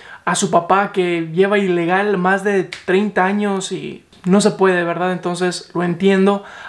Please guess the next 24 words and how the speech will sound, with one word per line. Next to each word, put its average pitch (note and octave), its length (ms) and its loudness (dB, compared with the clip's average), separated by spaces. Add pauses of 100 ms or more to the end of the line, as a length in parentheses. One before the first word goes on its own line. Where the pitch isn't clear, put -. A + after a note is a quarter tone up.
(160)
Hay G3+ 120 4
algunos G#3 240 4
de G3 60 6
ustedes G3 280 4
de F3+ 100 2
que F3 80 -6
van E3+ 140 -2
a - 20 -2
ir F#3 60 2
a F3+ 100 0
trabajar F3+ 580 -2 (360)
por F3 320 0
su F3 120 -4
situación E3+ 440 -2
económica. F#3+ 880 0 (680)
Lo E3 240 0
entiendo, F3+ 480 2
ya F3 120 4
después F3 400 -2
vamos F3 560 0
a E3+ 40 -6
hablar E3+ 200 -2
de F3 140 0
eso. G3+ 300 -4